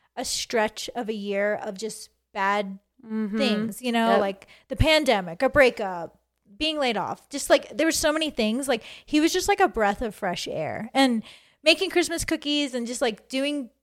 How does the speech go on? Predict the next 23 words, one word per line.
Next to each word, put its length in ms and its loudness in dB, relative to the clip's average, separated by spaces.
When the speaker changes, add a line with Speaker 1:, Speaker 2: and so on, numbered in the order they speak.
Speaker 1:
fun 420 0
stuff, 720 4
you 100 -4
Speaker 2:
Yeah, 140 8
Speaker 1:
know? 180 6
Speaker 2:
simple, 400 6
fun 420 4
Speaker 1:
Yeah, 280 6
Speaker 2:
stuff. 340 0
Speaker 1:
it 120 10
was 140 4
so 360 2
cool. 420 -2
And, 560 2
and 140 -4
then 80 -2
obviously 300 0
we 80 -14
kissed 480 -10
and 120 -8
I 60 -2
was 80 -2
like, 140 -2